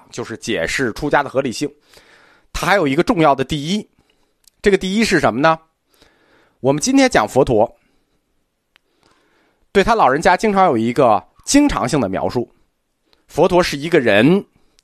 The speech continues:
是一个什么人？是一个觉悟了的人，是一位觉者，对吧？我们一说佛陀就说觉悟了的人，觉者。这个概念我们觉得很普通，但这个概念哪儿来的呢？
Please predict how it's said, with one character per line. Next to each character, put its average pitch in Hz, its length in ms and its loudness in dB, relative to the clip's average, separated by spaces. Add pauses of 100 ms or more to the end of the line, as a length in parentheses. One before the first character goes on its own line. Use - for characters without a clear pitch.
(220)
是 - 140 -2
一 214 60 2
个 214 80 2
什 151 140 -2
么 190 100 0
人？ 113 280 -2 (260)
是 - 160 -2
一 220 80 2
个 226 100 4
觉 139 300 2
悟 269 240 6
了 180 80 2
的 120 140 2
人， 113 360 2 (340)
是 - 180 -6
一 170 100 -2
位 196 140 0
觉 127 400 2
者， 151 160 -2 (340)
对 113 120 -4
吧？ 107 180 4
我 120 80 -6
们 220 100 2
一 226 60 4
说 190 140 4
佛 123 180 2
陀 113 100 0
就 101 120 -2
说 101 180 0 (180)
觉 131 220 2
悟 165 200 2
了 120 100 4
的 104 120 4
人， 104 260 2 (140)
觉 110 240 0
者。 120 160 -4 (1200)
这 220 100 2
个 185 80 4
概 165 260 2
念 117 140 2
我 - 20 -2
们 104 80 -4
觉 104 140 -2
得 98 60 -4
很 101 160 -10
普 - 160 -14
通， 92 200 -14 (840)
但 214 100 2
这 254 80 2
个 247 140 0
概 226 240 0
念 160 140 2
哪 131 100 2
儿 113 100 2
来 104 240 2
的 220 120 2
呢？ 196 200 2